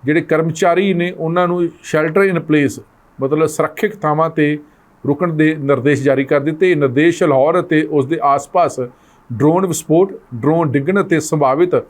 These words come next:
ਹਵਾਈ ਘੁਸਪੈਠ ਦੀ ਰਿਪੋਰਟਾਂ ਤੋਂ ਬਾਅਦ ਜਾਰੀ ਕੀਤਾ ਗਿਆ।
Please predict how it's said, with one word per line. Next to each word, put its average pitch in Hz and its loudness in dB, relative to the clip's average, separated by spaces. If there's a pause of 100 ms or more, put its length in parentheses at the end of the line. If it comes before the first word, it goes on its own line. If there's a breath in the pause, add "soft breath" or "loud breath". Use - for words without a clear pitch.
(380 soft breath)
ਹਵਾਈ 151 2
ਘੁਸਪੈਠ 165 0
ਦੀ 160 0
ਰਿਪੋਰਟਾਂ 143 -2
ਤੋਂ 143 -4
ਬਾਅਦ 139 0
ਜਾਰੀ 127 0
ਕੀਤਾ 143 -2
ਗਿਆ। 165 -4